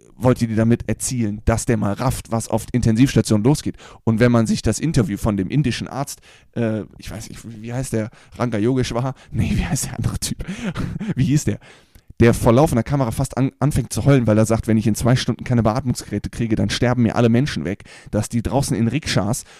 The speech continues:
vor dem Krankenhaus sitzen mit, mit, mit, äh, Beatmungsgeräten, weil einfach kein Platz mehr ist. D-, das wollte die dem klar machen, was es für Zustände gibt. Aber das ist nicht der Punkt.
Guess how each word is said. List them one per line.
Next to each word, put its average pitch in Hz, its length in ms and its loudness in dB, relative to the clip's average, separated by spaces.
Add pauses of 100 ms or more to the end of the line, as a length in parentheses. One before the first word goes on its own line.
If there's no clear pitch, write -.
vor 135 160 -2
dem 113 100 -4
Krankenhaus 123 400 0
sitzen 113 300 0
mit, 107 240 0
mit, 110 180 0 (240)
mit, - 300 -6
äh, 76 280 -12
Beatmungsgeräten, 120 1120 -6 (220)
weil 113 180 0
einfach 123 200 -6
kein - 140 -6
Platz - 260 0
mehr - 80 0
ist. - 180 -8 (920)
D-, 127 180 2
das - 380 -4
wollte 143 280 4
die 127 120 0
dem 117 180 0
klar 139 240 0
machen, 98 400 -4
was 117 220 -4
es 113 140 -8
für - 120 -12
Zustände 110 420 -4
gibt. - 200 -8 (100)
Aber 131 480 0 (800)
das 113 260 -8
ist 165 220 -2
nicht 135 180 0
der 120 100 2
Punkt. 123 520 0